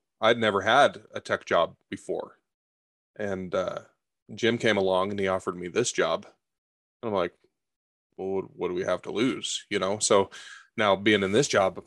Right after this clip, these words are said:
I've had, I don't know, five or six different positions now. I mean, going from that to a startup, you,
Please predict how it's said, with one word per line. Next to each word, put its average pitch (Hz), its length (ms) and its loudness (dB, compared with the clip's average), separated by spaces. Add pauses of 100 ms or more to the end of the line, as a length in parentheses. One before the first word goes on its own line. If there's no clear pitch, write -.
(140)
I've - 160 -4
had, 104 360 0 (640)
I - 20 -20
don't - 100 -18
know, 87 160 -18 (320)
five 98 280 2
or 95 40 -4
six - 280 -4
different - 320 -6
positions - 720 -4 (180)
now. 95 320 -4
I 104 80 -2
mean, 101 260 -6 (300)
going 101 220 4
from 90 400 0
that 101 260 2
to 92 100 -4
a 82 60 -4
startup, 101 560 2 (160)
you, 104 160 -16